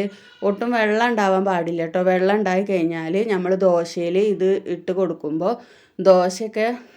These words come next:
നല്ല വെള്ളത്തിൻ്റെ ഇതായി പോകുമല്ലോ. നല്ല ക്രിസ്പി ആയിട്ടുള്ള ദോശയല്ലേ വേണ്ടത്. അപ്പോൾ നമ്മളിത് വെള്ളം ഉണ്ടെങ്കിൽ അത് വറ്റിച്ചെടുക്കണം ട്ടോ.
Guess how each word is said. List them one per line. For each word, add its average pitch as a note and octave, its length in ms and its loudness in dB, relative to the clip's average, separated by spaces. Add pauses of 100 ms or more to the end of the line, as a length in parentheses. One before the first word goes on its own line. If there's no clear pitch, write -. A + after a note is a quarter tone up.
നല്ല G3+ 280 2
വെള്ളത്തിൻ്റെ F#3 680 2
ഇതായി F3+ 300 0
പോകുമല്ലോ. E3+ 460 0 (440)
നല്ല F#3+ 300 4
ക്രിസ്പി G3+ 440 -8
ആയിട്ടുള്ള F#3+ 340 -2
ദോശയല്ലേ E3+ 480 -2
വേണ്ടത്. D#3+ 420 -2
അപ്പോൾ D#3+ 220 -6
നമ്മളിത് F#3 400 0
വെള്ളം F#3 360 0
ഉണ്ടെങ്കിൽ F#3+ 380 -2
അത് F3 180 -4
വറ്റിച്ചെടുക്കണം D#3+ 720 -4
ട്ടോ. D#3+ 180 -4